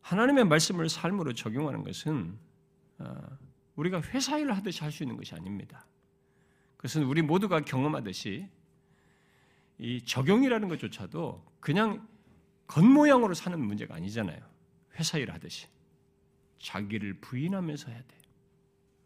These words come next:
하나님을 기억하고 그분께 은혜를 구하고 그분을 신뢰하는 등 그야말로 우리의 인격적인 반응 속에서 가질 수 있는 것이어서 우리의 신앙생활에서 가장 어려운 부분이에요.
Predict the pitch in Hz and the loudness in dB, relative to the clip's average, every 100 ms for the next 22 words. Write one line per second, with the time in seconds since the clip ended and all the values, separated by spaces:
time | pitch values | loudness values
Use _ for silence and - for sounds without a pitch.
0 | _ _ _ _ _ _ - - 165 165 | _ _ _ _ _ _ -8 0 4 6
1 | 147 127 - 127 113 113 110 101 117 123 | 6 4 0 -4 -4 -8 -14 -14 -14 -14
2 | 123 _ _ - 120 117 113 113 101 110 | -18 _ _ -8 -4 -4 -4 -4 -2 0
3 | 123 104 98 - 107 101 101 98 117 - | 0 0 -4 -10 -14 -12 -12 -12 -14 -16
4 | _ - 107 107 101 104 - 156 143 120 | _ -10 -6 -4 -6 -8 -6 -4 -4 -6
5 | 101 104 98 101 101 151 160 160 160 175 | -6 -8 -8 -12 -6 0 2 2 0 -4
6 | - - - 135 165 202 214 254 - _ | -8 -20 -6 -2 0 0 -2 -4 -16 _
7 | _ _ - 165 214 330 - 262 214 208 | _ _ 0 0 2 -2 -2 -8 -4 -4
8 | 196 - 95 165 254 - 101 107 - 151 | -4 -8 0 4 4 0 -6 -8 -6 -8
9 | 101 - - - 107 127 120 - 107 101 | -8 -12 -18 -12 -10 -10 -12 -10 -10 -8
10 | 110 110 127 110 104 160 - - - - | -8 -10 -12 -12 -10 -10 -12 -16 -20 -20
11 | - 139 247 233 - 302 311 302 254 262 | -6 -2 0 -2 -2 0 0 -2 -4 -6
12 | - 139 151 147 - 120 147 190 180 277 | -10 -12 -16 -18 -20 -14 -8 -4 -2 -2
13 | 269 120 - - _ | -4 -6 -10 -18 _